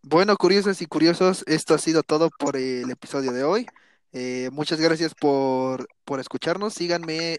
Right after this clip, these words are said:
en mis redes sociales. Estoy en Twitter como arroba Contreras guion bajo panda, en Instagram como Emanuel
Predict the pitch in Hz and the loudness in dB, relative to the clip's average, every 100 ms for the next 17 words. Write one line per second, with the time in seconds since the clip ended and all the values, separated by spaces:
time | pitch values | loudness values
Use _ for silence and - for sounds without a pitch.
0 | - 151 143 156 156 151 143 156 160 165 | -8 -10 -6 -4 -4 -6 -2 0 2 0
1 | 175 - _ _ - 151 156 151 143 165 | -2 -8 _ _ -14 -2 -2 -2 0 2
2 | 175 175 - 165 165 156 151 147 147 147 | 4 2 0 -4 -2 -2 -2 -2 -4 -4
3 | 139 147 135 123 123 147 160 165 151 151 | -6 -6 -6 -8 -4 -4 -2 -4 -4 -6
4 | 156 151 147 147 156 143 135 135 135 147 | -4 -2 -4 -4 -4 -4 -8 -8 -6 -6